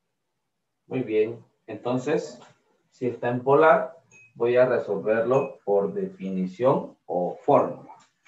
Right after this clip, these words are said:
La primera pregunta es hallar el módulo de A.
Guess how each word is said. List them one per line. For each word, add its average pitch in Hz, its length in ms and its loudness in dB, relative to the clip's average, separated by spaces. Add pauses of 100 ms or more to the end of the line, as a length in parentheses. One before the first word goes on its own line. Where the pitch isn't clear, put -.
(2250)
La 127 300 2
primera 160 420 2
pregunta 117 760 2 (1120)
es 110 180 -2
hallar 107 320 2
el 101 140 0
módulo 104 480 -2
de 123 140 2
A. - 260 -2